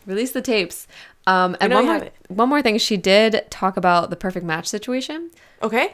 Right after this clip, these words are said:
Speaker 1: So la-,
Speaker 2: Oh,
Speaker 1: last week, I
Speaker 2: great.
Speaker 1: think you were saying how she was offered perfect match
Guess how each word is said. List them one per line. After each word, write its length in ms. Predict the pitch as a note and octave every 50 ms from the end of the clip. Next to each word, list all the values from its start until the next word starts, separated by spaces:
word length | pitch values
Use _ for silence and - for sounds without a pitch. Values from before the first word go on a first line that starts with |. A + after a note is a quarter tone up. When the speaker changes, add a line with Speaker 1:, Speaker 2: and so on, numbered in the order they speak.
| - _
Speaker 1:
So 560 | - - G#3 F#3+ F3+ F3 F3 E3+ E3+ E3 - -
la-, 220 | - F3 E3 D#3+ - -
Speaker 2:
Oh, 80 | G#3 A3+
Speaker 1:
last 260 | D#4 F4 D4 - -
week, 200 | A3 A#3+ B3+ -
I 40 | G#3+ G3+
Speaker 2:
great. 40 |
Speaker 1:
think 320 | - A#3+ C4 C4 C4 - -
you 120 | - F3+
were 80 | F3 F3
saying 320 | F3+ - F3 E3+ E3+ E3
how 220 | D#3+ D#3+ E3 E3 E3
she 580 | - - - - E3+ E3+ E3 D#3+ D#3+ D#3+ D#3+ - _ _ _ _ _ _ _ _ _ _ _
was 280 | - E3 E3+ E3 D#3 - -
offered 380 | F3 F3 F3+ F3+ - F#3+ F3+
perfect 300 | - F#3+ F3+ F3+ E3+ E3+
match 560 | E3 E3 E3 D#3+ D#3+ E3 D#3+ - - - -